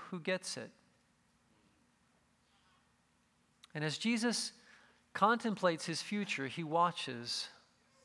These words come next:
what happens to John. At that time, Herod the Tetrarch le-, uh, heard the reports about Jesus, and he said to his attendants, "This is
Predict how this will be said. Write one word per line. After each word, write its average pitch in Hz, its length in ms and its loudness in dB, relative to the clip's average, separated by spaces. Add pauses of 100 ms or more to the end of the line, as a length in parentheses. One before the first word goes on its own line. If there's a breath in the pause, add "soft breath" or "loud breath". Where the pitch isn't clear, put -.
(260)
what 139 100 -4
happens 135 420 -2
to 131 120 -8
John. 123 380 -2 (1900 soft breath)
At 175 80 6
that 262 160 10
time, 233 260 8
Herod 220 240 8
the 190 80 4
Tetrarch 190 500 4
le-, 196 180 6
uh, 170 400 4
heard 226 220 6
the 240 80 2
reports 220 480 6
about 180 220 4
Jesus, 139 640 -2
and 151 100 -2
he 156 60 -2
said 240 220 6
to 247 80 -2
his 240 100 2
attendants, 170 520 0
"This 262 220 2
is 208 160 0